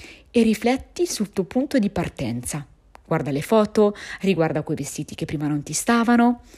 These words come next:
Ebbene, ora devi essere fiera dei risultati che hai ottenuto fino ad oggi,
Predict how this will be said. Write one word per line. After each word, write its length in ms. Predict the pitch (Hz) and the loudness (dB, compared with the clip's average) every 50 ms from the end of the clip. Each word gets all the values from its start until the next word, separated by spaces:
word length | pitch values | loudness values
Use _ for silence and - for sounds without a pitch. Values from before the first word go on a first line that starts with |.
| - - - - - _ | -20 -20 -20 -20 -8 _
Ebbene, 560 | - 220 175 151 160 147 139 131 139 139 - - - - - - - _ _ _ | 0 0 2 2 0 0 0 0 -2 -4 -4 -10 -16 -20 -20 -20 -20 _ _ _
ora 420 | 151 165 143 151 175 208 254 285 | 4 4 4 4 2 0 0 -2
devi 320 | 214 180 196 175 160 165 | 0 2 2 2 2 0
essere 360 | 151 143 - - - 156 147 143 | 0 0 -2 -4 -4 -4 -4 -6
fiera 540 | - - - 165 170 175 196 233 277 339 381 - - | -8 -10 -2 2 2 4 4 4 2 0 -2 -8 -4
dei 120 | - 185 175 | -2 0 0
risultati 600 | 165 156 160 180 165 - 156 135 147 - 151 156 | 0 0 -2 -4 -6 -6 -6 -6 -6 -8 -10 -8
che 120 | - 185 | -4 -2
hai 40 | 165 | -2
ottenuto 500 | 175 - - 233 160 131 120 120 - 185 | -2 -2 -2 -2 -2 -2 -4 -6 -6 -8
fino 240 | - - - 277 247 | -6 -4 0 0 0
ad 100 | 185 - | 0 -2
oggi, 380 | - - - - - 151 - | -6 -8 -6 -6 -6 -6 -6